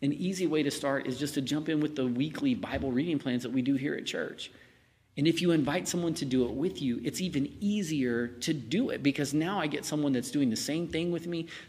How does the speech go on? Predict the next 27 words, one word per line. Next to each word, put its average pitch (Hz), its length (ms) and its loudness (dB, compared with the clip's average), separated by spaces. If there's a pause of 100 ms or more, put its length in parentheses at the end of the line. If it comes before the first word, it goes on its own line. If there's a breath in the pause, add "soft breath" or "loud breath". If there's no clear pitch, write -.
that 139 80 4
I 135 40 6
can 117 160 0
talk 160 340 -2
to 170 100 -4
them 160 480 0
about 107 320 -2
what 143 200 2
they 156 160 2
read. 147 300 0
I 123 120 0
can - 120 -2
see - 200 0
their 120 140 4
comments 170 500 -2
each 165 140 -2
day. 160 140 2
We 151 220 0
have 139 180 -4
an 135 180 -2
open 185 320 2
dialogue 135 600 0
about 117 240 -2
what 135 300 -6
God 123 200 -6
is 120 120 -2
saying 123 340 -2